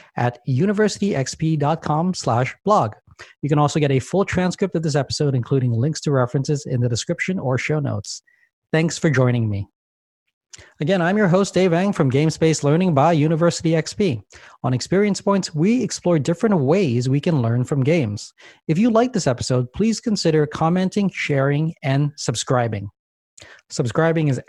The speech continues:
absolutely free and ensures that you'll get the next episode of Experience Points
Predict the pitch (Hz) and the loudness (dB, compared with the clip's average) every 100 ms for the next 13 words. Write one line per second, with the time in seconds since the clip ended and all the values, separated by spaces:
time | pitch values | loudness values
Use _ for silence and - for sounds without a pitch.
0 | - 151 - 190 196 208 - 139 139 180 | -2 -2 0 0 2 0 0 0 2 2
1 | 139 - 165 147 139 156 156 147 123 131 | 0 0 0 2 2 2 0 0 2 0
2 | 147 165 156 151 160 135 165 - - 214 | 0 -2 -2 0 0 0 -4 -6 -2 0
3 | 202 127 - 139 139 | 2 -2 -2 -2 -2